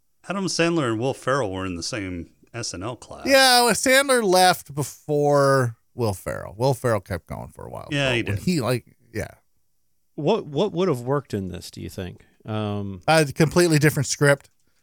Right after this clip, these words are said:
Speaker 2: Less,
Speaker 3: well, was
Speaker 2: less
Speaker 3: there,
Speaker 2: villains.
Speaker 3: was there anything, was there anything in this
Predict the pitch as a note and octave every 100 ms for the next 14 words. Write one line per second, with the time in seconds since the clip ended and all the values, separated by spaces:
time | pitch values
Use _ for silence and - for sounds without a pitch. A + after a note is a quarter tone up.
0 | - B2+ D3 D3 - F#3+ F3+ F#3 D3+ D3+
1 | A#2+ C3+ D3 C3+ D3 C3 C#3 D3+ - D#3+
2 | D3 C3 - B2 A#2+ A#2 C#3 C#3+ - C3
3 | A#2 B2+ C#3 C3 C3 B2 A#2 B2 B2+ -